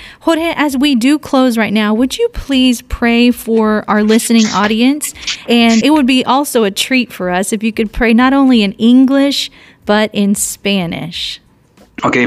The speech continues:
Speaker 2: Padre, gracias por este tiempo, gracias por la vida de Joy, por el ministerio que ella está haciendo, por cada persona que está escuchando en este momento este podcast, Padre.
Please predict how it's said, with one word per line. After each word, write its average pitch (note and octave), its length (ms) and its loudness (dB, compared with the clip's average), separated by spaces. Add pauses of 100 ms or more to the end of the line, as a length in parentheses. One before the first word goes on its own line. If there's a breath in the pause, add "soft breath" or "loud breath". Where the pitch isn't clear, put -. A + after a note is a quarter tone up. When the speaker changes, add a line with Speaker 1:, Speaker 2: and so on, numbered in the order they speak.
Speaker 2:
Padre, C#3+ 440 0
gracias C3+ 420 -2
por A#2+ 160 -2
este A#2 220 -2
tiempo, C3 340 0
gracias B2 340 0
por A#2 200 -4
la G#2+ 80 0
vida A#2 160 0
de A2 100 0
Joy, C3+ 280 0
por A#2 220 0
el G2+ 120 0
ministerio A#2+ 640 0
que B2+ 100 -2
ella A#2+ 60 2
está A2 220 -2
haciendo, B2 520 0 (240 loud breath)
por C3+ 160 -2
cada D#3 260 -2
persona C3 360 -2
que - 100 -4
está - 180 -4
escuchando B2+ 600 0
en B2 80 2
este A#2+ 180 -2
momento A2 400 0
este G#2+ 220 -4
podcast, G#2+ 640 -4
Padre. G#2+ 360 -2